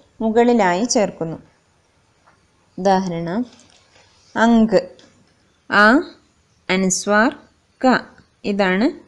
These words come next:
അങ്ക്. അടുത്തത് അന്ത്. അന്ത് എന്നത് ആ അനുസ്വാർ ത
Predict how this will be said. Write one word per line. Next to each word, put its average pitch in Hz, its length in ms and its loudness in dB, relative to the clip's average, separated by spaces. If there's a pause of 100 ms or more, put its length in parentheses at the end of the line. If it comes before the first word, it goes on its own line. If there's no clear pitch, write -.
(260)
അങ്ക്. 208 280 2 (2000)
അടുത്തത് 220 340 0 (240)
അന്ത്. 226 340 4 (1600)
അന്ത് 233 260 4 (120)
എന്നത് 190 340 -2 (580)
ആ 214 200 0 (840)
അനുസ്വാർ 214 480 -2 (460)
ത 214 140 2